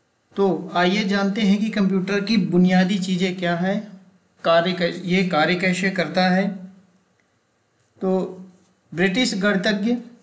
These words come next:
और फिलोसोफर चार्ल्स बाबेज को कंप्यूटर का जनक कहा जाता है। कंप्यूटर शब्द की उत्पत्ति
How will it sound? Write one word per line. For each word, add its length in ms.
और 200
फिलोसोफर 720
चार्ल्स 300
बाबेज 480
को 180
कंप्यूटर 540
का 140
जनक 380
कहा 140
जाता 300
है। 200
कंप्यूटर 440
शब्द 360
की 240
उत्पत्ति 960